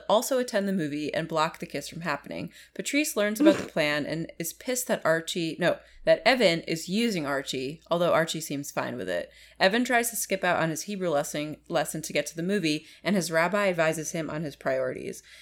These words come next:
Speaker 1: At the theater, the kiss almost goes down when Evan's mom walks in. It turns out Patrice had tattled, and all the kids get in trouble. Brett says they aren't going to Evan's party anymore. Lucy swoops in, kisses Brett, and claims him as her boyfriend.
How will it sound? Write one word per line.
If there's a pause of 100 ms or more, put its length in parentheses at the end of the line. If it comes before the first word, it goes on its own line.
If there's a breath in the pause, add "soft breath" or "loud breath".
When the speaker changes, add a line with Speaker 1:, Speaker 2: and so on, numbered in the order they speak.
(220 loud breath)
Speaker 1:
At
the
theater,
the
kiss
almost
goes
down (200 soft breath)
when
Evan's
mom
walks
in.
It
turns
out
Patrice
had
tattled, (240)
and
all
the
kids
get
in
trouble. (300 soft breath)
Brett
says
they
aren't
going
to
Evan's
party
anymore. (280 soft breath)
Lucy
swoops
in, (160)
kisses
Brett, (140)
and
claims
him
as
her
boyfriend.